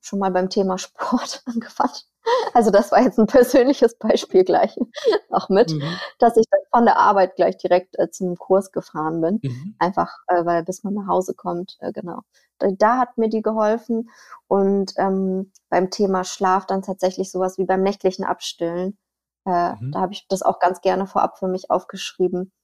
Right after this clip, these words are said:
Speaker 1: Was mache ich, wenn das Kind doch nachts weint oder, äh,
Speaker 2: Mhm.
Speaker 1: was biete ich an? Ne? Also so, ja,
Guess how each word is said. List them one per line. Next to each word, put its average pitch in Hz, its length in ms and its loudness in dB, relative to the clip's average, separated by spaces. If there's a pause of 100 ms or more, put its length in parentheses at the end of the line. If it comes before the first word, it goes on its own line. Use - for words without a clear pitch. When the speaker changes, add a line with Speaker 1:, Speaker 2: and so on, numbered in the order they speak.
(400)
Speaker 1:
Was 190 160 -6
mache 196 200 2
ich, 190 160 -2
wenn 185 120 2
das 190 160 -8
Kind 190 220 -4
doch 190 160 0
nachts - 560 -10
weint 208 340 0
oder, 185 260 0
äh, - 180 -10 (160)
Speaker 2:
Mhm. 135 200 -4
Speaker 1:
was 190 180 -2
biete 202 220 -2
ich - 180 -6
an? 185 500 -2
Ne? 254 360 -4
Also 180 240 -4
so, 175 260 -6 (420)
ja, - 220 -4